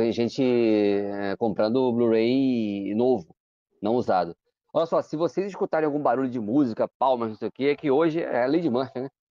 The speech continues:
Hoje, uns vizinhos aqui tão fazendo uma festa aqui, eu tô escutando uma barulheira da porra aqui, tá tocando mariachi, o caramba, mas tudo bem.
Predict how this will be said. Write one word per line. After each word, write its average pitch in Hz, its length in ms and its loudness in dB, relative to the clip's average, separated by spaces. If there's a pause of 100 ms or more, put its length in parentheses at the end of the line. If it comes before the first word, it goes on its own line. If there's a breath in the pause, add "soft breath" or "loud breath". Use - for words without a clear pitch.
Hoje, 208 520 0
uns 175 180 0
vizinhos 165 320 -2
aqui 160 100 -10
tão 160 120 -4
fazendo 165 180 -4
uma 151 100 -2
festa 135 260 -2
aqui, 165 120 -8
eu 175 60 -2
tô 170 140 -2
escutando 156 280 -4
uma 143 120 0
barulheira 147 340 4
da 151 80 0
porra 135 260 -2
aqui, 151 140 -6
tá 127 120 -2
tocando 135 320 0
mariachi, 147 460 2
o 131 40 -10
caramba, 143 280 -4
mas 135 140 -6
tudo 131 160 -12
bem. 104 160 -10